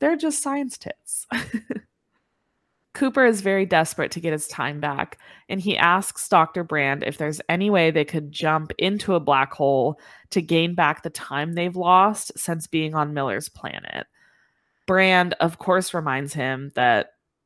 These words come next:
time cannot move backwards. The only thing that can move across dimensions like time is gravity. Do I understand this? No. We're gonna move on. <laughs>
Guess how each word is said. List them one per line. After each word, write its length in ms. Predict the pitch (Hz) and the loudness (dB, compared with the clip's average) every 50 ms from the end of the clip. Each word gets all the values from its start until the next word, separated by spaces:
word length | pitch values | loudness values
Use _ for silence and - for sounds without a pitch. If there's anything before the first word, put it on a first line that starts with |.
| _ _ _ _ - | _ _ _ _ -10
time 280 | - - 180 196 214 196 | 0 4 6 6 4 4
cannot 280 | - 185 165 139 - | 0 0 0 0 0
move 160 | 143 143 147 | -2 -6 -2
backwards. 560 | - 123 107 - - - 95 90 98 151 - - | -2 -2 -2 -2 -4 -4 -2 -2 -2 -2 -4 -4
The 160 | 160 - - | -4 -2 0
only 340 | 110 165 190 208 214 208 190 | 2 2 2 2 2 0 0
thing 280 | - 190 160 165 165 | 0 -2 -4 -2 -2
that 140 | 160 - - | -4 -4 -4
can 220 | - 170 151 147 | -6 -10 -8 -6
move 420 | 143 147 147 147 143 143 139 139 - - | -4 -2 0 2 2 0 0 -2 -4 -8
across 560 | 151 151 - - - 160 143 143 147 - - | -8 -8 -8 -6 -2 0 0 0 0 -4 -8
dimensions 680 | - - 156 143 127 120 139 147 - 170 156 151 147 - | -4 -4 -4 -2 -2 -4 -4 -6 -8 -8 -8 -8 -8 -4
like 260 | 143 139 143 139 - - | -4 -4 -4 -4 -8 -14
time 600 | - - 175 165 160 160 170 180 196 220 240 240 _ _ _ _ _ _ _ - | -12 -8 -4 -2 -2 -2 -2 -2 -4 -6 -8 -10 _ _ _ _ _ _ _ -8
is 180 | - 156 151 | -8 -8 -6
gravity. 640 | - - 160 135 110 85 - - 65 53 - - 180 _ _ _ _ _ _ _ _ _ _ _ _ _ _ _ _ _ _ _ _ _ _ _ _ _ _ _ _ _ 170 | -4 0 0 2 2 0 0 -4 -6 -6 -8 -10 -12 _ _ _ _ _ _ _ _ _ _ _ _ _ _ _ _ _ _ _ _ _ _ _ _ _ _ _ _ _ -4
Do 100 | - 180 | 0 2
I 120 | 160 160 156 | 4 4 4
understand 440 | 151 151 151 143 - 165 139 135 110 | 2 0 -2 -6 -6 -8 -8 -8 -6
this? 280 | 90 95 123 - - - | -8 -8 -8 -8 -10 -12
No. 220 | - 76 71 - - - - - _ - | -10 -10 -10 -10 -10 -12 -16 -18 _ -8
We're 160 | 156 156 151 | -6 -6 -4
gonna 160 | - 143 131 | -4 -4 -6
move 240 | 98 85 80 - 160 | -6 -8 -10 -10 -10
on. 280 | - 50 - - 185 - _ - - - - | -12 -12 -12 -12 -14 -16 _ -16 -14 -8 -4
<laughs> 380 | - - - - 403 311 214 | -4 -4 -2 0 0 0 0